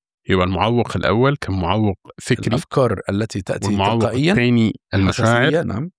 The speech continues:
Speaker 1: والمعوق الثالث هو السلوك. كتير من الناس أحيانًا ردود فعلها بتبقى محفوظة ومتسجلة في أذهانها، فإذا ما حصل شيء فورًا رد فعله يبقى سريع، رد فعله يبقى واضح، رد فعله يبقى باين،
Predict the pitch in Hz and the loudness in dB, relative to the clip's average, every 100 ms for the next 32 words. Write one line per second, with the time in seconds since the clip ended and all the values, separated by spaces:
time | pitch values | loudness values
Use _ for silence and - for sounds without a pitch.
0 | - 98 95 123 127 - - 123 127 - | -4 -2 0 0 -2 -4 -4 -2 0 0
1 | 110 101 - - - - - _ _ _ | 0 -2 -4 -10 -12 -14 -20 _ _ _
2 | _ _ _ _ - - 170 190 139 104 | _ _ _ _ -20 -2 0 2 0 0
3 | 95 120 143 - - _ _ - - - | 0 0 0 -2 -8 _ _ -8 -6 -2
4 | 123 156 185 160 123 98 101 180 - 95 | 2 2 4 2 0 -2 -2 -2 -2 -2
5 | 117 156 - 87 92 90 - 156 143 98 | 0 -2 -2 -2 0 -2 0 0 2 0
6 | 82 98 92 143 139 80 90 127 90 80 | 0 -2 0 0 0 0 2 2 0 -4
7 | _ _ _ _ _ _ - 82 104 107 | _ _ _ _ _ _ -4 -2 0 0
8 | 98 175 143 - 160 - 170 196 190 196 | 0 -2 -2 -2 -2 -2 -2 2 2 0
9 | - _ _ _ _ _ - 113 107 - | -6 _ _ _ _ _ -2 -2 -2 -2
10 | 117 101 110 - 107 - - _ _ _ | 0 0 -2 -4 -4 -6 -14 _ _ _
11 | _ _ 104 104 104 - 120 107 95 - | _ _ -6 -6 -2 -2 0 0 0 0
12 | 104 95 - - _ _ - 98 92 - | 0 0 -2 -10 _ _ -4 -4 -4 -2
13 | 110 107 92 95 104 87 | 0 2 0 0 2 0